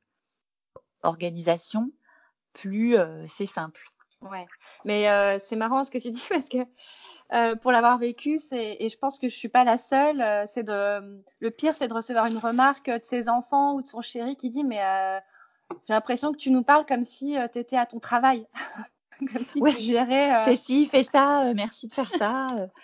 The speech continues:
Speaker 1: Ouais, ouais, je suis d'accord. Donc, euh,
Speaker 2: <laughs>
Speaker 1: c'est vrai que plus tu vas pouvoir avoir, euh, euh, bah,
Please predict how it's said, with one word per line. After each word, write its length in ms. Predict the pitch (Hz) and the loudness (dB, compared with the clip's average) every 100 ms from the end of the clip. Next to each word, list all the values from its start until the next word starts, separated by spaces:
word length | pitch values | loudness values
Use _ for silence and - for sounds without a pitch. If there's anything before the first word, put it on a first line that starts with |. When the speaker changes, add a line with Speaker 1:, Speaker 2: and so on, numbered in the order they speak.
| - - 202 | -20 -6 2
Speaker 1:
Ouais, 60 | |
ouais, 120 | 302 294 | 4 4
je 60 | |
suis 140 | - 202 | 0 0
d'accord. 380 | 214 226 220 202 | -2 2 0 0
Donc, 240 | 185 - | -6 -4
euh, 680 | 175 170 170 165 147 160 170 | -2 0 0 -2 -2 -4 -8
Speaker 2:
<laughs> 60 | - | -6
Speaker 1:
c'est 120 | - | -4
vrai 180 | 190 220 | -2 -2
que 220 | - 190 | -2 -4
plus 340 | 175 - 262 269 | -4 -10 -10 -10
tu 220 | - 220 | -10 -2
vas 160 | 220 | 0
pouvoir 440 | 208 - 202 202 196 | -2 -8 -8 -6 -6
avoir, 340 | 175 190 185 | -8 -6 -6
euh, 200 | 165 160 156 _ _ _ _ _ _ - | -6 -6 -8 _ _ _ _ _ _ -6
euh, 760 | 175 170 165 165 160 156 156 | -4 -4 -8 -8 -8 -10 -10
bah, 160 | 151 | -8